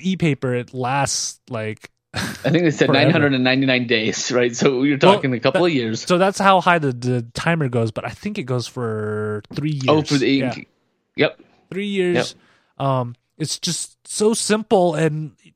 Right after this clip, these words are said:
Speaker 1: no Bluetooth, no none of that. It's just, you just put it there. Um, and I love the parent idea too. You stick it on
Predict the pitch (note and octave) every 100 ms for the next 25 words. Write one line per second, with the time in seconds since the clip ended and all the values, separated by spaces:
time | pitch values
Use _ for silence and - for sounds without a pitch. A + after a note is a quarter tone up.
0 | _ F3 G#3+ G3+ A#3 F#3+ A3 A3 F#3+ G3+
1 | G#3 G#3 G#3+ F3+ F3 F#3+ E3+ D#3 - -
2 | D3+ - _ _ _ F#3 G3+ - G#3+ A3+
3 | - A3+ A3+ C#3 _ _ _ _ _ _
4 | - C3+ B2+ A#2 A#2 _ _ _ _ _
5 | _ _ _ - - C#3+ C#3 C#3+ D#3+ E3+
6 | D3 D3 C#3 C3 G#2+ G#2+ G#2 B2 A2 -
7 | - C3 A#2+ A#2 A#2 A#2